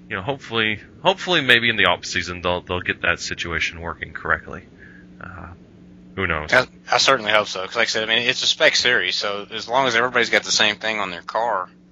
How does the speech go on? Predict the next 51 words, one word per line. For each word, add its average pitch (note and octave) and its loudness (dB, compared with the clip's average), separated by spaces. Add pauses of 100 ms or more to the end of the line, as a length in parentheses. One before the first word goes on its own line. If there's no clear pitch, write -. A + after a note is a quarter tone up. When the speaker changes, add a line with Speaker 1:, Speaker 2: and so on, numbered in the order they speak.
(340)
Speaker 2:
we're G#2 0
all G2+ 4
good. F#2+ 0
So, F2+ -4 (320)
I F#2 -10
mean, G2+ -6
to, F#2+ -2
to G2+ -8
my G#2 6
way A2+ 6
of G2 2
thinking, G2 -2
no G2 0
matter G2 0
how G#2 2
much A2+ 0
weight G2 -2
it F2+ -4
adds G2+ 4
or E2 -12 (420)
Speaker 1:
Yeah. C#2+ -6
Speaker 2:
whatever G2 -4
else, A#2+ 4
just, - -2 (100)
just - -6
make G#2 4
it - 2
happen, G2+ -2
'cause F2 -12
everybody's G#2 -2
gonna G2 0
have G2+ 0
to F#2+ -10
run A#2 -8
it. - -20 (240)
Speaker 1:
Right. E2 0 (1200)
All A#3+ 10
right, G#3 10
I G3 8
think G#3 6
we've F#3+ 0
beaten E3+ 0
race D#3 6
one E3+ 0
to C#3 -10
death. D#3 4
Let's D#3+ -2
go D#3+ 2
Speaker 2:
<laughs> C3+ -4
Speaker 1:
to, D3+ 0
uh, C3+ 2